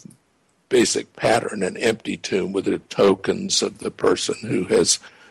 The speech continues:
disappeared. And you, I mean, you could go on, the eating and drinking as a proof of life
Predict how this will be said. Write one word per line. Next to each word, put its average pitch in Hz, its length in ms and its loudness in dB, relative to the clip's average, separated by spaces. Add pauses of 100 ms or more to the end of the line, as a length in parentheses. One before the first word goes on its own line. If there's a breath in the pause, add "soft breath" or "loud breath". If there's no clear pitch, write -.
(120 loud breath)
disappeared. - 840 2 (1160 loud breath)
And 135 160 4
you, 143 260 4
I 139 140 4
mean, 117 180 4
you 127 120 -4
could 98 180 -2
go 107 260 6
on, 104 220 4
the 104 160 -2
eating 107 380 2
and 101 120 -8
drinking 104 640 -2 (520)
as 110 260 2 (480)
a 104 60 2
proof - 400 2
of - 220 -4
life 98 420 2